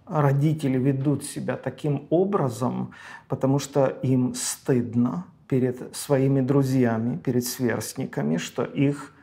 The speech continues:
дочь не ходит в церковь или там одевается более,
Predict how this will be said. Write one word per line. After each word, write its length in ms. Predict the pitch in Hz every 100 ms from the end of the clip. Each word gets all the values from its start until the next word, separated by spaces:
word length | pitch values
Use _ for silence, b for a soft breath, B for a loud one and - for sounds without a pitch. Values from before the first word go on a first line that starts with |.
| -
дочь 540 | 135 123 123 - - B B B B -
не 100 | 135
ходит 340 | 127 143 143
в 60 | -
церковь 400 | 135 120 - 127
или 260 | 131 127 120
там 240 | 123 120
одевается 1080 | 123 131 135 127 120 120 - - 117 64 -
более, 1080 | 127 - - 127 120 131 123 123 113 107